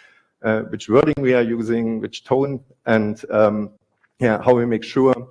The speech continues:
that, um, administrations, governments, uh, are using free software not only in crisis but also in general, and spend our money, taxpayers' money, to invest in free software and not in proprietary software,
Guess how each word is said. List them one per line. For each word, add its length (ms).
that, 320
um, 440
administrations, 640
governments, 680
uh, 320
are 100
using 360
free 180
software 340
not 200
only 200
in 100
crisis 360
but 160
also 220
in 100
general, 460
and 100
spend 320
our 200
money, 280
taxpayers' 560
money, 280
to 160
invest 400
in 400
free 200
software 540
and 120
not 180
in 180
proprietary 680
software, 580